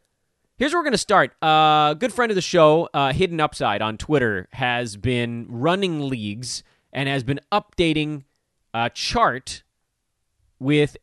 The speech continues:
A D Ps from different eight and na-, nine category leagues. So they are blended together right now. But I thought some of this data was useful, so I'm gonna throw it out there to you guys, and we'll, uh, we'll break a little bit of it down. Although today,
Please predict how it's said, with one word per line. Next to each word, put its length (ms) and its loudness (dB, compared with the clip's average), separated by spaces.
A 180 2
D 200 -2
Ps 540 -8
from 240 -4
different 300 -6
eight 220 -4
and 200 -6
na-, 180 -4
nine 340 -2
category 400 -2
leagues. 240 -8
So 80 -6
they 120 -2
are 100 2
blended 580 0
together 460 0
right 260 -6
now. 280 -8
But 100 0
I 60 -2
thought 240 0
some 160 -4
of 60 0
this 100 2
data 320 2
was 240 -4
useful, 680 -4
so 160 -2
I'm 100 2
gonna 140 -4
throw 440 0
it 60 2
out 280 0
there 180 0
to 140 -8
you 180 -8
guys, 480 -6
and 320 -6
we'll, 480 -2
uh, 320 0
we'll 120 -8
break 280 -2
a 40 -4
little 300 -2
bit 140 -2
of 80 -4
it 140 -6
down. 320 -4
Although 280 -2
today, 640 0